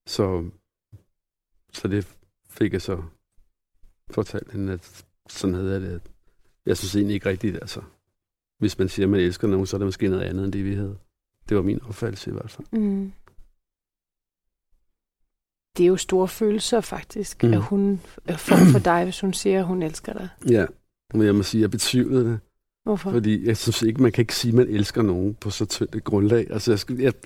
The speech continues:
Speaker 1: jeg kan ikke sige det. Jeg skal have været sammen med nogen i lang tid, og jeg skal have været sammen med dem ret massivt.
Speaker 2: Mm.
Speaker 1: Altså, mere end, end,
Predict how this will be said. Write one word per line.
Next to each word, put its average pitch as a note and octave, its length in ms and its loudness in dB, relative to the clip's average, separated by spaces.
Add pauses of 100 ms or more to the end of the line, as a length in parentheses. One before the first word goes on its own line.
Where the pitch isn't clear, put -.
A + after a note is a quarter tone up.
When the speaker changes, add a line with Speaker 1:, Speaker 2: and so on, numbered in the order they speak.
Speaker 1:
jeg D#3+ 160 6
kan - 140 4
ikke B2 140 4 (100)
sige A2 260 -2
det. G#2 160 -2 (460)
Jeg C#3 120 6
skal - 140 4
have D3 60 6
været B2 120 8
sammen - 260 4
med B2 160 6
nogen B2 140 8
i C3 40 8
lang G#2 280 4
tid, C3+ 200 0 (760)
og C3 60 6
jeg A#2 100 6
skal - 120 2
have A2+ 80 6
været A2 120 4
sammen C3 280 6
med A2+ 140 8
dem A#2+ 100 6
ret G2+ 240 2
massivt. - 540 -2 (560)
Speaker 2:
Mm. G#3+ 140 -2
Speaker 1:
Altså, A#2 260 4 (240)
mere A#2 360 4
end, A2+ 360 4
end, G2+ 280 0